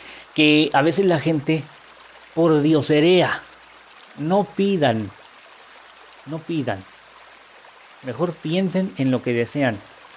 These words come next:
Esto es darle una orden al universo. Entonces van a pensar en lo que desean, ya sea una cantidad específica, ya sea una cantidad mensual o ya sea abundancia de dinero por siempre. Pero en eso van a pensar cuando estén sembrando la moneda. Y listo,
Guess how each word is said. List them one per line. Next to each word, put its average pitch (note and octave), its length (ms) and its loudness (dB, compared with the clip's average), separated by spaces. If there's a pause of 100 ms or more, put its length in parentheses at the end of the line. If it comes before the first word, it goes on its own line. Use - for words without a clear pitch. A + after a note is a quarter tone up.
(280)
Esto D#3 360 0
es E3+ 160 0
darle C#3+ 240 0
una C3+ 180 -2
orden C3 320 -2
al A2 100 -4
universo. A2 560 -4 (920)
Entonces C#3 320 -8
van D#3+ 160 0
a F#3 60 -2
pensar E3+ 500 -2 (100)
en D#3+ 200 -6
lo D#3 100 -4
que D#3+ 140 -4
desean, C3 420 -4
ya C3 140 0
sea D#3 100 -2
una D#3 160 0
cantidad C3 320 0
específica, F#3 800 -2
ya C3 200 0
sea C#3 340 0 (640)
una C#3 180 0
cantidad B2+ 320 -2
mensual F3+ 560 0
o C3 120 0
ya C#3 180 0
sea D3 400 0
abundancia B2+ 640 0
de C#3+ 60 0
dinero A#2+ 340 0
por A#2 240 -2
siempre. A2 580 -6
Pero B2+ 200 2
en C3+ 80 0
eso C#3 180 -2
van C#3+ 140 0
a D3 40 -2
pensar C#3+ 360 -4
cuando D3 200 -4
estén A2+ 220 -10
sembrando G#2 380 -8
la G2+ 80 -8
moneda. F#2 420 -14 (420)
Y C3+ 100 -8
listo, F3+ 340 -4